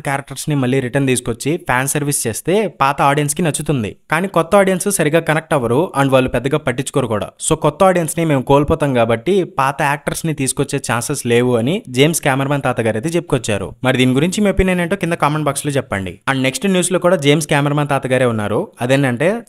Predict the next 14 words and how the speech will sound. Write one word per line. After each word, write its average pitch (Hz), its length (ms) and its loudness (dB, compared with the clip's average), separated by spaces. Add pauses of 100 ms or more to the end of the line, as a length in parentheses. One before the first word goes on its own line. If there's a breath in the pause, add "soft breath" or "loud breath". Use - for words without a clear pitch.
(100)
తాతగారు 139 500 2 (260)
అవతార్ 160 340 2
మూవీస్ 160 280 0
కంప్లీట్ 147 320 0
అయిపోయిన 127 280 0
తర్వాత 107 240 0 (240)
ఒక - 160 0
మూవీని 165 340 4
తీయబోతున్నారు 127 580 2
అని 180 140 0 (140)
కన్ఫర్మ్ 147 340 2
అయింది. 98 240 -4 (220)
And 131 160 4
ఆ - 20 4